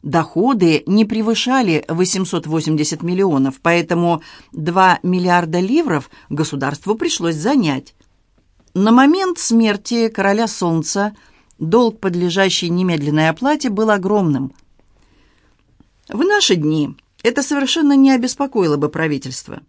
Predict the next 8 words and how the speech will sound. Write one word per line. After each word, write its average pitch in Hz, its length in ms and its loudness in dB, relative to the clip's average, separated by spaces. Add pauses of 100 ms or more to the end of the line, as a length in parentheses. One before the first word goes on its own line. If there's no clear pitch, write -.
(1700)
В 165 80 -8
его 165 220 0
распоряжении 165 720 0
есть 170 440 -2
станок - 720 -2
для 151 200 -6
печатания 147 640 -4
денег 147 460 -4